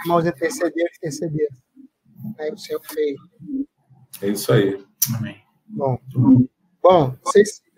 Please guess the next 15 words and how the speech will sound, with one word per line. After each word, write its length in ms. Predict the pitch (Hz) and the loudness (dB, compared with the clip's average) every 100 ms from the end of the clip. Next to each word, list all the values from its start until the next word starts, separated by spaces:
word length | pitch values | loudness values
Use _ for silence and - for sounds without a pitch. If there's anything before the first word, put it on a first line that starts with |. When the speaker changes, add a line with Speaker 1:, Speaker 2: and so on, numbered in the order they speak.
| - - | -20 -2
Speaker 1:
têm 160 | 185 | 0
tempo 200 | 185 190 190 | 0 -2 0
pra 120 | 175 | 0
mim 140 | 180 | 2
ainda? 440 | 175 226 208 143 - - - _ - | 0 2 0 -2 -8 -12 -12 _ -2
Speaker 3:
Ô, 160 | 165 131 - | 2 2 2
meu 80 | 131 | 0
filho, 300 | 127 117 110 | 0 -4 -6
aqui 300 | 123 - 160 | -8 -4 0
é 360 | 208 220 131 131 - _ _ _ _ _ | 2 2 2 -2 -8 _ _ _ _ _
todo 160 | - 120 | -8 -4
o 40 | |
seu 300 | - 156 143 | -2 0 0
tempo. 320 | 123 117 113 - _ _ _ _ _ _ | 0 -2 -4 -10 _ _ _ _ _ _
Speaker 1:
Então, 260 | - 160 160 | -10 -10 -10